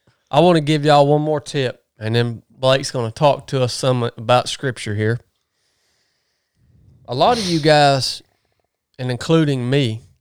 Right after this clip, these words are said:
you ha-, you think you have all these nagging problems in life, right? There's all kinds of s-, crap nagging at you, man.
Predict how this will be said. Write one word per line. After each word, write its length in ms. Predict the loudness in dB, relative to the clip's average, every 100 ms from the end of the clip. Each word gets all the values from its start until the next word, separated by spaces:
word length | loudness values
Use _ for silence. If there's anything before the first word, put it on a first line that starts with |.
| _ _ _ _ _ _ _ _ _ _ _ _ _ -20 _ _ _
you 140 | -4
ha-, 160 | -2 -4
you 140 | -4 -4
think 280 | 0 0 -2
you 60 |
have 260 | -2 0 2
all 260 | 4 4 2
these 400 | -2 -2 -6 -10 _ _ _ _ _ _ _ _ _
nagging 720 | -6 -2 -2 -2 -2 -4 -6
problems 640 | -6 -4 -4 -6 -6 -8
in 140 | -10 -12
life, 380 | -12 -12 -12 -4
right? 280 | -2 -2 -4 _ _ _ _ _ _ _
There's 140 | -6 2
all 220 | 4 4
kinds 340 | 2 -2 -2
of 60 | -6
s-, 100 | -12 -18 _
crap 440 | -4 0 0 -2 -8
nagging 520 | -4 -2 -4 -6 -12
at 280 | -12 -10 -10
you, 60 | -10
man. 340 | -12 -10 -12